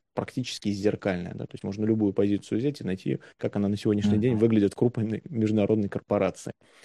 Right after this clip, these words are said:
Speaker 1: Корректно ли вообще, на ваш взгляд, вот, рассматривать военно-монашеские ордена как ранний исторический прообраз такой корпоративной модели, которая до сих пор существует?
Speaker 2: Конечно, корректно проводить такие аналогии.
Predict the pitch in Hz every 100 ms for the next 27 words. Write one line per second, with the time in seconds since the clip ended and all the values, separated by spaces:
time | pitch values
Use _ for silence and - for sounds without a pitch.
0 | - - _ - 139 220 175 123 - 104
1 | 107 101 104 113 180 104 - 98 110 127
2 | 101 95 - _ _ - 104 117 104 104
3 | 107 - 104 101 104 123 151 95 - _
4 | - 117 127 113 95 - 104 107 - 95
5 | - 101 135 110 - - _ _ - 98
6 | 110 113 - 104 95 117 104 98 92 98
7 | 92 87 90 - 90 92 - - 117 -
8 | - - - - - _ _ _ _ _
9 | _ _ _ _ _ _ _ _ _ _
10 | _ _ _ _ - 117 - 104 127 151
11 | - 160 127 113 101 107 104 98 104 -
12 | 101 98 104 107 85 82 80